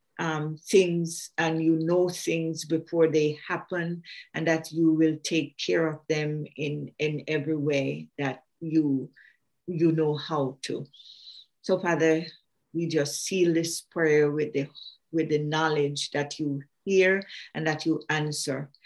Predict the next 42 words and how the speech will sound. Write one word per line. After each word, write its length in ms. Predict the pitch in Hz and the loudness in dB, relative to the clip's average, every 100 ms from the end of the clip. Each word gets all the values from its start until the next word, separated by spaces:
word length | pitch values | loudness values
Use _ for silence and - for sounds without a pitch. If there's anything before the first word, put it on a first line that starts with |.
| - - | -20 -6
and 160 | 156 | 0
that 260 | 156 143 - - | 2 0 -4 -6
you 260 | 165 175 165 | 2 6 6
are 160 | 160 | 4
a 60 | 151 | 2
God 560 | 139 156 151 156 151 143 | 0 -2 0 -2 -4 -2
that 240 | 143 - _ - | -2 -4 _ -2
does 300 | 175 165 165 | 0 0 -2
not 320 | 175 185 - | -4 -4 -2
go 140 | 160 151 | -2 0
back 280 | 143 143 151 | -2 -8 -8
on 120 | 147 | -6
your 120 | 143 139 | -4 -4
word. 400 | 135 - 123 - _ _ _ _ | -4 -8 -14 -18 _ _ _ _
So 140 | - 175 | -2 2
we 280 | 165 160 - | 2 0 0
thank 440 | 165 156 160 - | -2 -2 -4 -6
you 320 | 165 147 147 - | -4 -2 -4 -8
for 120 | - 151 | 0 2
what 220 | 143 147 | 2 0
you're 100 | 160 | -2
gonna 240 | 160 156 | -2 -4
do. 500 | 151 147 214 151 143 - _ _ _ | -6 0 2 2 -2 -6 _ _ _
We 100 | 160 | -4
thank 300 | 156 156 151 | 0 -2 -2
you 80 | 165 | -4
for 100 | 165 | -2
those 300 | 156 160 156 | 2 2 2
who 100 | 165 | 0
are 100 | 160 | 0
listening 680 | 151 165 226 226 160 147 139 | 0 4 2 2 -6 -4 -4
to 240 | 139 - | -8 -8
us. 380 | 131 139 - - _ _ - _ - | -8 -8 -12 -18 _ _ -20 _ -6
And 140 | 165 | 2
we 120 | 160 | 2
pray, 340 | 160 180 170 147 | 2 2 2 2
God, 360 | 156 160 170 147 | 0 -2 -2 -2
that 260 | 139 - | -4 -2
you 120 | 156 | -2
will 240 | 151 147 143 - | 2 2 2 0
help 260 | 190 180 156 | 0 0 -2
them 360 | 160 165 170 | -2 -2 -6